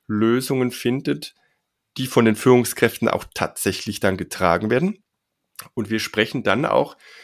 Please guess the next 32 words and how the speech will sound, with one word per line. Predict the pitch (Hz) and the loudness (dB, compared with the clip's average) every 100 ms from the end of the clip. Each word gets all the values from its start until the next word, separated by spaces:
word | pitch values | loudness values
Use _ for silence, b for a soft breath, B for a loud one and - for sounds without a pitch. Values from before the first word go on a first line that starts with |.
| b b - - | b b -20 -12
und | 110 | -10
zu | - 104 | -6 -4
Recht, | 90 120 - - b b b _ | 0 0 -2 -12 b b b _
über | 120 113 | -2 -2
Themen, | 107 117 113 107 | -2 -4 -2 0
ja, | 104 98 98 - - | 2 4 2 0 -4
ist | - | -6
alles | 98 104 | -4 -2
schön | - 113 | 0 0
und | 135 | 0
gut, | 147 135 | 0 2
aber | 101 | 2
mal | 98 98 | 2 2
angenommen, | - 135 147 143 | 2 0 0 0
ich | 131 | 0
habe | 107 107 | 0 -2
jetzt, | - - | -6 -6
ähm, | - 110 - | -4 -4 -4
acht | 110 - - | -8 -8 -10
Stellen | - - 101 107 117 | -8 0 4 4 2
im | 123 98 | -2 -4
Team, | - 117 160 | -6 -4 2
weil | 120 98 | 4 4
es | 98 | 0
irgendwie | - 95 98 | -4 -2 2
neu | 95 92 | 2 4
aufgebaut | - 101 - 113 120 131 139 | 2 0 0 0 2 2 0
wird, | 170 B B B B B | -2 B B B B B
und | 120 107 | 0 0
ich | 110 | -2
setze | 123 123 - | -2 -2 2
da | 127 | 0